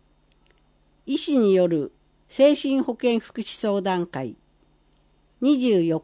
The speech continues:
日木曜日。午後二時から四時。なお、事前申し込みが必要。三条地域振興局、健康福祉環境部相談室。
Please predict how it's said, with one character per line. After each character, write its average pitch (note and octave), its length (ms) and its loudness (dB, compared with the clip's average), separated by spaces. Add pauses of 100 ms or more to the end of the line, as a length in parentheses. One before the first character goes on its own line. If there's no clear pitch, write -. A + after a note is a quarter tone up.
(140)
日 E3+ 260 -6
木 E3+ 280 -4
曜 G3 240 2
日。 B2+ 220 -12 (580)
午 B3+ 200 6
後 G3+ 260 0
二 G#3 200 2
時 G#3 140 -4
か E3 160 -6
ら C#3 120 -6
四 E3+ 200 0
時。 C3 240 -12 (920)
な G3+ 180 0
お、 - 220 -6 (260)
事 G#3+ 160 -4
前 B3+ 140 4
申 A#3 280 0
し - 100 -14
込 G#3+ 140 -4
み G#3 140 0
が F#3 140 -2
必 - 300 -12
要。 D3 320 -8 (1300)
三 C#4+ 320 2
条 C#4 220 2
地 B3+ 220 -6
域 A3+ 200 -8
振 A3 280 -2
興 G3+ 260 -2
局、 - 400 -12 (540)
健 C4+ 260 2
康 C4 240 0
福 - 220 -12
祉 A#3 280 -10
環 A#3+ 280 -2
境 A#3 280 -2
部 F#3+ 280 -6
相 A3 300 -4
談 F#3+ 220 -2
室。 - 400 -16